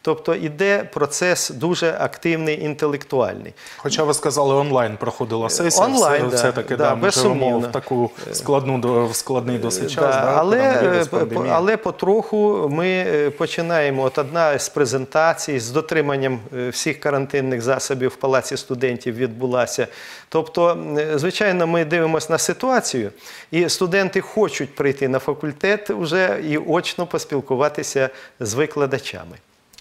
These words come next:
Speaker 2: Ну, зрозуміло, Zoom-конференції — це все-таки трохи не те, да? Хоча вже, я думаю, за рік багато хто звик і так. А от взагалі, Сергій Іванович, якщо ми говоримо про молодь, про студентство, да? Е, про абітурієнтів навіть, наскільки,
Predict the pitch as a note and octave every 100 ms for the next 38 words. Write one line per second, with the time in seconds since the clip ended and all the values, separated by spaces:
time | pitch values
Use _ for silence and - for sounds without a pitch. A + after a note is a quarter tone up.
0 | - F3 E3 - D3 D3 D3+ C#3+ A#2 A#2
1 | C#3 B2+ C3 A#2 B2+ B2 A#2+ - G#2+ -
2 | G#2+ - B2 A#2 A#2+ - B2+ A#2 B2 A#2+
3 | C3+ F3+ C#3 B2+ B2+ G#2+ - A#2+ G#2+ G#2+
4 | G#2 A#2 A2+ B2+ A#2 G2+ A2 A#2+ A#2 -
5 | - - G#2+ A2+ A#2 B2+ A#2 - A#2 G2+
6 | B2 A#2+ A#2 A2+ A2+ G2+ F#2+ - - -
7 | D3 E3 F3 G3 F#3 E3 A#2+ D#3+ C#3+ B2+
8 | A2+ G#2+ A2 G#2+ B2+ B2 C3+ C#3 F3+ F3
9 | C3+ D3 D3 C3 C3+ C#3 C#3+ E3+ C#3+ -
10 | - C#3 B2+ A#2+ - B2 G#2+ G2+ - A2
11 | D3+ E3+ - C3+ B2 A#2 B2 C#3 C3 B2+
12 | C3+ B2+ A#2+ G#2 A2 A2 A2+ A2 D3 C#3+
13 | D3+ A#3+ A3+ F#3+